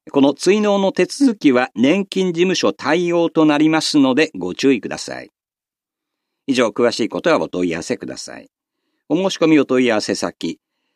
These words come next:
北年金事務所、電話三九零五の一零一一番。お問い合わせ、また、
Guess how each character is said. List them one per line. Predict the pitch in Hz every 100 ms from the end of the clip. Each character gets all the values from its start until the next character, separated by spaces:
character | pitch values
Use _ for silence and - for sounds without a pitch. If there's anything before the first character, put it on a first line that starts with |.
| _ _ -
北 | - 220 220
年 | 208 190
金 | 160 160 139
事 | 123
務 | 110
所、 | - 78 -
電 | 110 127 123
話 | 107 110 -
三 | - 175 196
九 | 190 185 170 135
零 | 135 139 135
五 | 127 113 90
の | 95 127 - _
一 | 120 - 208 202
零 | 196 113
一 | 80 - 123
一 | 113 - 80
番。 | 71 62 _ _ _ _
お | 135
問 | 180 165
い |
合 | 151
わ |
せ、 | - 135
ま | 117 117
た、 | 117